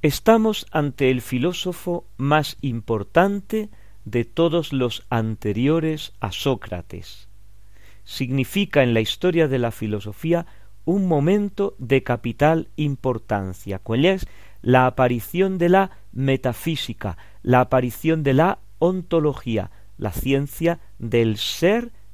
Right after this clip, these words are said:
en cuanto ser, de aquello que hay más allá de lo que nuestros sentidos ven.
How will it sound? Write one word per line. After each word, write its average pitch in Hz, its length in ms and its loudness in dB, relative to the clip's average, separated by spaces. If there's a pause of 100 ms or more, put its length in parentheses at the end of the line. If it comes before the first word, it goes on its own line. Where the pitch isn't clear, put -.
(160)
en 139 280 4
cuanto 120 680 0
ser, 113 460 2 (300)
de 123 160 2
aquello 180 480 4
que 151 180 4
hay 143 200 4
más 175 400 0
allá 147 480 2 (340)
de 131 220 2
lo 131 160 2
que 135 160 0
nuestros 127 600 -4
sentidos 147 920 -2 (180)
ven. 113 480 2